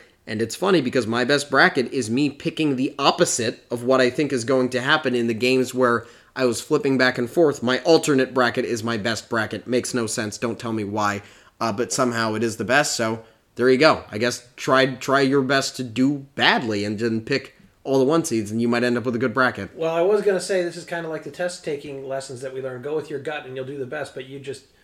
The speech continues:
Speaker 2: you just flipped that on its head because, uh,
Speaker 1: My
Speaker 2: go-,
Speaker 1: gut
Speaker 2: go
Speaker 1: reaction is doing worse than me going against my
Speaker 2: Yeah,
Speaker 1: gut.
Speaker 2: your gut, your, your lesson is when you, you, when you're undecided between two picks, go with the one you don't think's gonna win, uh, at least so far.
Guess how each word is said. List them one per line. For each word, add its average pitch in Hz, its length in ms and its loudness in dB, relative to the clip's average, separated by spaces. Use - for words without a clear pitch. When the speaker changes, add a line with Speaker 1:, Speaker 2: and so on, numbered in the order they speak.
Speaker 2:
you 170 100 -4
just 165 140 -10
flipped - 200 -6
that 143 180 -4
on 123 120 -6
its 113 120 -14
head 123 260 -8
because, 123 360 -8
uh, 117 200 -8
Speaker 1:
My 135 160 6
Speaker 2:
go-, - 60 2
Speaker 1:
gut - 160 12
Speaker 2:
go 302 60 6
Speaker 1:
reaction 175 500 12
is 151 100 6
doing 160 320 12
worse 160 220 10
than 143 160 10
me 156 100 12
going 147 280 12
against 147 360 8
my 127 140 8
Speaker 2:
Yeah, 104 80 4
Speaker 1:
gut. 104 280 0
Speaker 2:
your 156 120 -6
gut, 208 280 -2
your, 190 180 2
your 190 200 2
lesson 175 340 0
is 160 300 -4
when 151 240 -10
you, 143 200 -18
you, 156 140 -16
when 156 160 -10
you're 165 160 -4
undecided 190 560 -2
between 156 400 -12
two 151 160 -14
picks, - 480 -8
go 214 140 6
with 190 100 2
the 185 60 -4
one 175 140 -2
you 151 60 -6
don't 143 160 -8
think's 127 180 -10
gonna 113 200 -14
win, 104 100 -20
uh, - 160 -16
at 165 140 -6
least 156 160 -10
so 131 80 -6
far. - 260 -18